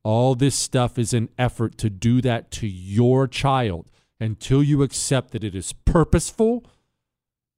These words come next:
you'll never be able to take these people on. It's not an accident. We just, look, we just, we need to replace, we, what we really need to do, guys, we really need to replace the parents.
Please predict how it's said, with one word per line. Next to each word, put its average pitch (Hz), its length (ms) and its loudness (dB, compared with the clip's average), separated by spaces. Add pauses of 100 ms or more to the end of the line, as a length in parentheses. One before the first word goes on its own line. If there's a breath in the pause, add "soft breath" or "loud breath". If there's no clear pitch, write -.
(720)
you'll 101 100 -4
never 98 280 -2
be 92 100 -4
able 82 120 -6
to 85 60 -8
take 85 260 -10
these 82 180 -14
people 82 300 -10
on. 69 220 -10 (640)
It's - 220 -6
not 107 220 -4
an 107 100 -4
accident. 98 520 -12 (500)
We 233 140 0
just, 254 240 -4
look, 262 220 0
we 247 240 0
just, 269 260 -4 (400)
we 302 100 0
need 311 160 2
to 254 100 2
replace, 208 600 0 (180 soft breath)
we, 311 120 0
what 277 220 0
we 320 100 2
really 269 260 2
need 226 160 2
to 175 80 -4
do, 147 200 -4
guys, 135 320 -2 (160 soft breath)
we 214 80 0
really 262 280 -2
need 196 140 -2
to 147 80 -2
replace 135 480 -2
the 120 100 -8
parents. 139 500 -4